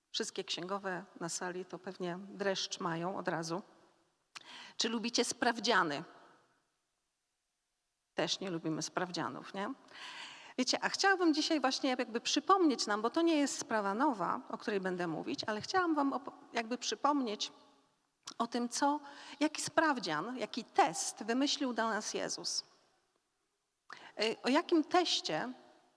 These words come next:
Bóg mówi do nas, y, y, próbując opisać nam swoją rzeczywistość i rzeczywistość Królestwa.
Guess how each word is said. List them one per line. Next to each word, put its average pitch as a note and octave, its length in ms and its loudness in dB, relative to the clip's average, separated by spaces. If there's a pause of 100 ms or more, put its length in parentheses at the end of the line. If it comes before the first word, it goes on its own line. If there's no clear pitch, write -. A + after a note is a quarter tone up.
(440)
Bóg B3 260 -2
mówi C4 340 2
do G3 180 2
nas, D#3+ 380 -2
y, - 840 -6
y, G#3 40 0
próbując D#4 580 2
opisać D4+ 500 0
nam C4 220 0
swoją C4 420 2
rzeczywistość A#3+ 640 -2
i A3+ 60 -2
rzeczywistość G3+ 560 -4
Królestwa. - 680 -4